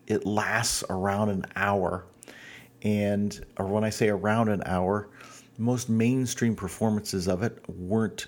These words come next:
uh, speeding through it, and so it could last maybe up to eighty minutes. And so they made that the hard limit of, of the length of a C D.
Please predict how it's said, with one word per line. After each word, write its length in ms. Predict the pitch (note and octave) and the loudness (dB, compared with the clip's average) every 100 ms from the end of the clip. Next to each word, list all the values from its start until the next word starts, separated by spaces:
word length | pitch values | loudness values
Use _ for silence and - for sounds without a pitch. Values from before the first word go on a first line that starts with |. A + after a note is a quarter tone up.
| - | -10
uh, 300 | - F2 E2+ | -6 -6 -6
speeding 500 | E2 - - D#3+ C3+ | -6 -6 0 0 2
through 300 | F#2+ G2+ F#2+ | 0 0 0
it, 80 | G2+ | 0
and 180 | - G2 | -2 -2
so 400 | - G#2+ G#2 - - - - - - | 2 4 2 -2 -14 -20 -20 -18 -4
it 160 | A#2+ | -2
could 160 | - C3 | 2 2
last 340 | A2+ A2 A2 | 4 2 2
maybe 140 | G#2+ G2+ | 2 0
up 140 | F#2+ | 0
to 180 | - - | -4 -2
eighty 220 | G2 F2+ | -2 -2
minutes. 500 | E2+ D#2+ - - - - - _ - - - - _ | -2 -2 -6 -12 -16 -18 -20 _ -20 -20 -20 -20 _
And 160 | G2+ F#2+ | 0 0
so 280 | - A2 G2+ | 2 4 4
they 420 | F#2 F2+ F#2 A2+ | 0 -2 2 4
made 320 | A2+ A2+ F#2+ | 4 2 2
that 300 | G2 F#2+ - | 0 0 -2
the 60 | F2 | -8
hard 440 | - A2 G#2+ F#2 | 0 2 2 2
limit 320 | G2 G2+ F#2+ - | 0 2 0 -2
of, 440 | F#2 F2 E2+ - | -2 -2 -6 -8
of 180 | F#2 F2 | -6 -4
the 80 | F#2 | -2
length 300 | F2+ G2 F#2 | -2 -2 -4
of 120 | D#2+ | -8
a 40 | D#2+ | -6
C 340 | - G2+ F#2 | -4 -2 -2
D. 420 | F2+ F2+ D#2 D#2 | -2 -4 -4 -10